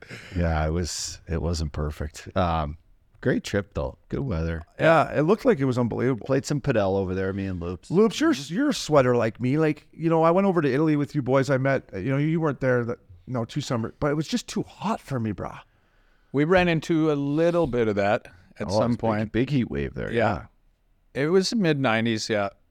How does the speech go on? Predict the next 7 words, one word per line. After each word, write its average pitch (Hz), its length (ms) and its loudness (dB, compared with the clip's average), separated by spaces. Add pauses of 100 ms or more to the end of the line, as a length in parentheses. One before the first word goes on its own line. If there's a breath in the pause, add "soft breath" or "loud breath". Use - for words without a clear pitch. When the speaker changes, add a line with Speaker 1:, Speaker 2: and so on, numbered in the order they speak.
(440)
Speaker 3:
I 131 140 2
Speaker 2:
Yeah. 113 80 -2
Speaker 3:
prefer 127 480 2
mid 120 200 -2
eighties 104 320 -2
for 120 160 -8
sure. 101 320 -6